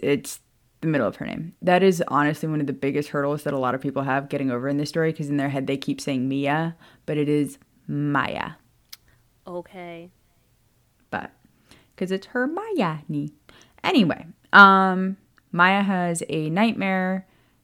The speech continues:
Speaker 1: James, Jamie, as she calls him, crawls into bed to wake her up,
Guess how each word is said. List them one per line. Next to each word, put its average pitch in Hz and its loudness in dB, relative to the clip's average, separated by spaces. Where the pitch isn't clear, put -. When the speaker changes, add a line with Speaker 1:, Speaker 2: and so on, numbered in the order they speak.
Speaker 1:
James, 175 0
Jamie, 147 0
as 151 -6
she - -12
calls - -10
him, 185 -4
crawls 185 4
into 165 -2
bed 240 4
to 214 0
wake 147 -2
her 226 4
up, 240 2